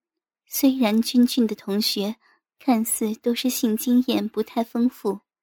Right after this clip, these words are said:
可是我要跟接近十人肛交，以作为老师的卫生常识来说，我当然认为要戴上避孕套，但要我主动要求他们戴上避孕套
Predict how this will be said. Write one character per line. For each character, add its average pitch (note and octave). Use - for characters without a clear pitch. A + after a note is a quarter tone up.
可 G#3+
是 A3+
我 A#3+
要 A#3
跟 B3+
接 C4
近 A#3+
十 G#3+
人 A3+
肛 A#3
交， A#3
以 A3
作 A#3+
为 B3+
老 A3
师 -
的 B3
卫 B3+
生 B3+
常 G#3
识 -
来 G3
说， A#3
我 C4
当 C4+
然 A#3
认 A#3+
为 A3+
要 A#3+
戴 A#3+
上 A#3+
避 B3
孕 A3+
套， -
但 C4
要 C4
我 A#3+
主 -
动 B3+
要 B3
求 A#3
他 B3
们 A#3+
戴 B3+
上 A#3+
避 B3
孕 A#3+
套 A#3